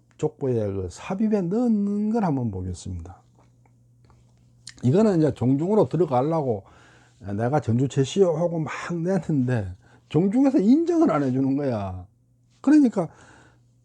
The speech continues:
종원으로서 자격을 취득할 수가 없어요. 증명을 해야 되는데 증명할 길이 없으니까. 그러니까 이제 어떻게 하냐면은 전주체시 족보를 하나 사는 거지. 하나 구해가지고 거기다가 페이지를 끼워 넣어요.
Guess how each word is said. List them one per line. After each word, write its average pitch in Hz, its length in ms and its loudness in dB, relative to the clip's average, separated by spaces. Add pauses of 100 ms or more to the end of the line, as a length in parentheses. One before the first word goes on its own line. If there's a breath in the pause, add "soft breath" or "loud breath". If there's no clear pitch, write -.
(120)
종원으로서 214 600 2
자격을 214 460 0
취득할 254 480 -4
수가 214 240 -6
없어요. 143 560 -4 (600)
증명을 247 500 4
해야 170 100 0
되는데 151 300 -4
증명할 190 500 -2
길이 165 240 -2
없으니까. 117 720 -8 (2000 soft breath)
그러니까 226 520 4
이제 127 100 2
어떻게 113 260 -4
하냐면은 135 640 -4
전주체시 139 580 -2
족보를 135 340 -4
하나 123 160 -2 (220)
사는 151 340 -2
거지. 87 340 -8
하나 147 220 -4
구해가지고 127 1080 0 (720 soft breath)
거기다가 185 540 6
페이지를 233 460 4
끼워 220 280 -2
넣어요. 104 380 -4